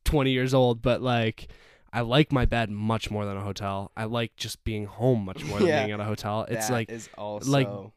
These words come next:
Speaker 1: being, it's not that
Speaker 2: Yeah.
Speaker 1: cool. I mean, I guess if you're going on, like, a, like, a trip, like, other than football, like, you get to go in the pool and stuff, like, you get to, like, have fun.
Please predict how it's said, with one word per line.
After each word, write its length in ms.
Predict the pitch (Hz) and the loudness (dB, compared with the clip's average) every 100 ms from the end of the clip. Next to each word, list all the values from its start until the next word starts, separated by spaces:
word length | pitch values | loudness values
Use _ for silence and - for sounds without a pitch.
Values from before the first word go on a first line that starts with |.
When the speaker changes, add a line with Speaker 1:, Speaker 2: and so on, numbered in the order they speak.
| _ - | _ -4
Speaker 1:
being, 480 | 123 123 123 120 - _ _ - | 0 2 0 -2 -8 _ _ -10
it's 180 | - | -4
not 320 | 143 147 131 - | 2 2 2 -2
that 240 | 123 120 110 | -4 -4 -4
Speaker 2:
Yeah. 220 | 92 104 - _ - | -10 -12 -16 _ -14
Speaker 1:
cool. 440 | - 117 101 95 - | -6 -6 -6 -6 2
I 60 | |
mean, 180 | 185 226 | 6 8
I 60 | 214 | 6
guess 400 | 240 233 - - - | 6 2 0 -10 -6
if 120 | 175 | -2
you're 120 | 175 | 0
going 580 | 156 165 160 160 160 156 - | 2 4 4 4 2 -2 -4
on, 80 | 123 | -4
like, 160 | 120 | -4
a, 260 | - 76 95 _ _ _ _ - _ _ 120 | -6 -10 -12 _ _ _ _ -20 _ _ -8
like, 140 | - | -6
a 40 | |
trip, 400 | - - 147 139 | -4 4 4 4
like, 240 | 127 117 - - | 0 -4 -6 -4
other 220 | 120 123 | 0 0
than 140 | 104 | -2
football, 480 | - 120 - 127 123 | -2 -2 0 0 0
like, 140 | 113 | -2
you 80 | 117 | 0
get 100 | 147 | -2
to 60 | - | 0
go 100 | 139 | 0
in 40 | |
the 60 | 120 | 0
pool 340 | - 123 123 | -2 0 0
and 120 | 117 - | 0 -4
stuff, 400 | 123 113 113 - | -4 -2 -2 -4
like, 320 | 107 98 - | -6 -8 -10
you 80 | 107 | -10
get 120 | - | -8
to, 100 | 110 | -8
like, 140 | 101 | -8
have 180 | - 101 | -8 -8
fun. 260 | 101 104 | -6 -4